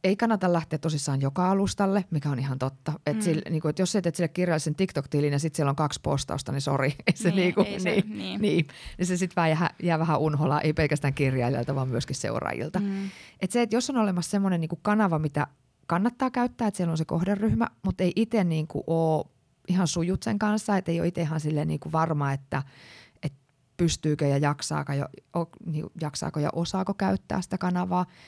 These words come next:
Speaker 1: niin verkostoituminen kannattaa aina. Et niinku
Speaker 2: Kyllä.
Speaker 1: sit kannattaa kysellä, et kuka siellä on liikenteessä jostain tuttavapiiristä,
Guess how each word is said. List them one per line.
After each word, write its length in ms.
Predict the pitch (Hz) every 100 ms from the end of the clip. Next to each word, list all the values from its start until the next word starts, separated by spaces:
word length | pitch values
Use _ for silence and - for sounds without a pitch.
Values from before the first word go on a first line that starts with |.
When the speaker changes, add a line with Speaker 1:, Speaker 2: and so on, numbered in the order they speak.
| - _ -
Speaker 1:
niin 240 | 190 180 - 160
verkostoituminen 880 | 143 139 139 - 92 135 139 143 143
kannattaa 540 | 139 160 147 - 156
aina. 340 | - 160 160 147 - -
Et 80 | 156 165
niinku 180 | 160
Speaker 2:
Kyllä. 100 | 202 196
Speaker 1:
sit 140 | 214 214
kannattaa 380 | 202 180 - 156
kysellä, 480 | 170 214 190 151 -
et 160 | 156 -
kuka 260 | 254 - 220
siellä 220 | 175 160
on 100 | 156
liikenteessä 600 | 156 139 143 147 143 160
jostain 340 | 147 147 151
tuttavapiiristä, 920 | 156 202 - 160 - 147 143 143 -